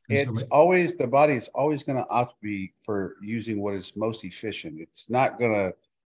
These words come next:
Speaker 2: um, I've heard some weird theories about this, where it's like, if a muscle doesn't have leverage, then the, the central nervous system, I heard this, Brad, you're gonna make a face, but I've heard this, that the central nervous, if a muscle doesn't have leverage at a particular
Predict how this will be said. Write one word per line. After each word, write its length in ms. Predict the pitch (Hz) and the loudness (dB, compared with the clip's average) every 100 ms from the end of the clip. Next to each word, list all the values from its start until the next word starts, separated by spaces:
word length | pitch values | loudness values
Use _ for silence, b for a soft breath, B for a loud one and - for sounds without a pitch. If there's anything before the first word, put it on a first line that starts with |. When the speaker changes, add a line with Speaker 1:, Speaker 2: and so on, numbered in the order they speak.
| _ | _
Speaker 2:
um, 400 | 98 95 90 82 - - | -2 0 0 -4 -8 -10
I've 120 | 113 | -2
heard 200 | 131 120 | -2 -2
some 200 | 113 95 | -6 -8
weird 500 | 98 113 117 117 110 107 - _ | -8 -6 -4 -4 -6 -8 -20 _
theories 420 | 104 101 95 85 | -6 -4 -4 -6
about 280 | 90 85 82 | -4 -4 -4
this, 260 | 87 85 - | -6 -6 2
where 140 | 90 | 4
it's 140 | 85 | 4
like, 80 | 87 | 0
if 80 | - | 2
a 80 | 90 | 6
muscle 300 | 101 113 107 | 8 6 6
doesn't 340 | 98 107 104 | 6 6 4
have 300 | - 104 92 | 4 6 6
leverage, 480 | 92 104 95 90 - | 4 4 4 -4 -4
then 160 | 92 90 | -4 0
the, 260 | 87 85 87 _ | 0 0 -2 _
the 80 | 95 | 0
central 320 | - 131 104 | 2 4 6
nervous 260 | 104 101 - | 6 4 0
system, 200 | 98 110 | 6 8
I 80 | 117 | 12
heard 240 | 170 185 | 12 10
this, 220 | 110 - | 6 2
Brad, 240 | - 104 104 | 6 6 6
you're 80 | 120 | 4
gonna 140 | 127 | 4
make 80 | 117 | 2
a 60 | 101 | 4
face, 360 | 156 127 98 | 4 4 -2
but 140 | - 90 | -2 0
I've 120 | 95 | 2
heard 200 | 117 113 | 0 0
this, 180 | 90 - B B B _ | -6 -8 B B B _
that 160 | - 101 | 2 4
the 120 | 107 | 4
central 320 | - 143 143 | 6 6 8
nervous, 360 | 113 127 110 - | 8 8 4 0
if 140 | 110 | 0
a 60 | 101 | 4
muscle 260 | 107 135 143 | 4 4 6
doesn't 320 | 139 139 117 | 6 4 2
have 180 | 123 110 | 2 4
leverage 320 | 127 135 98 | 4 4 2
at 100 | 98 | 0
a 40 | 92 | -2
particular 340 | - 104 101 | -4 -6 -6